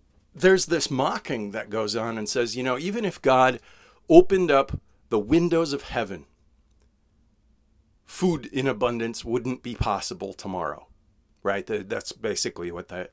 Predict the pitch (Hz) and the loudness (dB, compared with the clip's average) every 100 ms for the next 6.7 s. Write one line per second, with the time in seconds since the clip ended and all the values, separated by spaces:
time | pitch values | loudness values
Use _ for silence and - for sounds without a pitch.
0 | - 113 - 101 90 95 127 - _ - | -14 -10 -8 -6 -4 -4 -4 -8 _ -20
1 | - - - _ _ _ _ _ _ - | -18 -20 -20 _ _ _ _ _ _ -4
2 | 143 135 170 - 160 160 - 113 104 - | -2 2 0 0 -4 -4 -4 -8 -8 -12
3 | 117 101 - - _ _ - 123 143 165 | -10 -10 -10 -16 _ _ -2 2 2 0
4 | - 131 120 120 117 117 107 104 101 123 | -4 -6 -8 -10 -12 -10 -10 -8 -6 -8
5 | 139 _ _ _ _ _ 104 95 90 98 | -10 _ _ _ _ _ -10 -8 -6 -4
6 | 104 117 107 98 85 90 | -2 -4 -6 -8 -10 -14